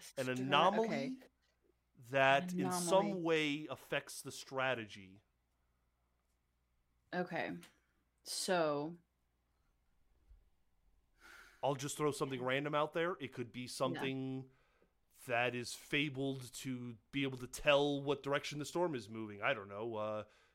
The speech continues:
Speaker 2: you know, like
Speaker 1: Okay.
Speaker 2: a weird magical compass or something, or
Speaker 1: Magic-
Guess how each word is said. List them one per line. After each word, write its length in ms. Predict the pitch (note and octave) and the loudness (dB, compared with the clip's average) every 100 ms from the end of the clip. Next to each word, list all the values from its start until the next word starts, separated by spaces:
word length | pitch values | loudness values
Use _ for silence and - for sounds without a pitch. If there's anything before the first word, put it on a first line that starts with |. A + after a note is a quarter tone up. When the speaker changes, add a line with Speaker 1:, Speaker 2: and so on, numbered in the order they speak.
| - | -12
Speaker 2:
you 60 | |
know, 120 | G#2+ A2 | -8 -6
like 160 | A2+ | -4
Speaker 1:
Okay. 300 | F3+ F3 F3 | -2 -2 -2
Speaker 2:
a 40 | G#3 | -4
weird 280 | C#3+ D3 C3 - C3 | -4 -4 -8 -16 -2
magical 380 | C3+ D3 C#3+ D3 | 2 2 2 -6
compass 460 | - C#3 C#3 G2 | -4 -4 -4 -12
or 60 | G2 | -10
something, 440 | A2 G2 G#2+ G2+ | -10 -8 -10 -10
or 600 | G2+ A2+ A2 A2 A2 G#2+ - - | -6 -4 -2 -2 -4 -6 -8 -16
Speaker 1:
Magic- 160 | F3+ | -16